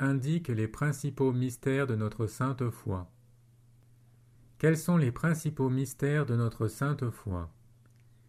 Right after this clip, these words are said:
Les principaux mystères de notre sainte foi sont au nombre de deux. Premièrement, unité et trinité de Dieu. Deuxièmement, incarnation, passion et mort de notre Seigneur Jésus-Christ.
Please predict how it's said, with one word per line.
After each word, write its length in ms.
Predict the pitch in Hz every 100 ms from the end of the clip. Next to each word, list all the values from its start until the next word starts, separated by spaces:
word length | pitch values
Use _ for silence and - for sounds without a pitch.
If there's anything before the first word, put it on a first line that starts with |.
| - - - - -
Les 140 | 107 117
principaux 580 | - 156 156 156 139
mystères 560 | 131 135 123 131 131 117
de 80 | 104
notre 340 | 101 98 107
sainte 420 | 98 139 147 151 104
foi 520 | - 113 101 113 131
sont 300 | - 113 101
au 100 | 110
nombre 380 | 120 147 131 107
de 140 | 107
deux. 320 | 92 87 85 82 - - -
Premièrement, 760 | - 104 104 98 98 101 127 - - - - - - -
unité 640 | 147 147 147 - 151 156 -
et 140 | 117
trinité 540 | - 151 147 143 147 143
de 160 | 120
Dieu. 340 | 101 92 90 82 - - - - 101
Deuxièmement, 760 | 113 135 110 107 98 98 107 113 - - - - -
incarnation, 840 | 131 120 117 110 107 - 110 117 120
passion 560 | 117 113 - 113 113 -
et 120 | 127 110
mort 480 | 107 113 123 - - - -
de 80 |
notre 320 | 107 107 - 110
Seigneur 520 | - 127 117 110 110
Jésus-Christ. 880 | 127 117 110 104 - 107 117 -